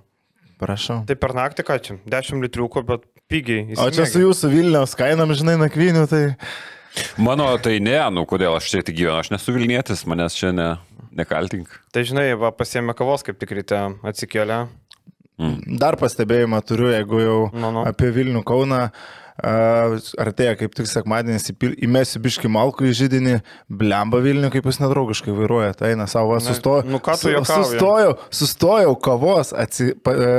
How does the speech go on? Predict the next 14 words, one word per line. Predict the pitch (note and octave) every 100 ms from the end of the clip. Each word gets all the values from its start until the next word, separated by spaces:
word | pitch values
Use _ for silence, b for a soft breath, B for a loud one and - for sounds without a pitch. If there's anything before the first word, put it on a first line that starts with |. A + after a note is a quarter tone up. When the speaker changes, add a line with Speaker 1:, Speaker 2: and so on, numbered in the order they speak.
| B2+
Speaker 1:
kolonėlį | B2 C3+ C3+ C3 E3 E3+ B2 B
ir | C3
nėra | C#3 F3+ D#3 A2+
greitėjimo | A#2+ A2+ D#3 C3 A#2+
juostos | C3+ C#3+ - G2 - B
išvažiuot. | B - G#2 G#2+ - B B B B -
Kokia | B2 D3+
dvidešimt | A#2+ B2 B2 C#3 G#3 F3 F#3 - B2+
mašinų | A2+ C3+ E3 - D#3 C3+
pravažiavo | - B2 B2 C3 D3 C3
ir | B2
nei | B2
viena | B2+ C3+
neįleido. | B2 A2 A2+ A2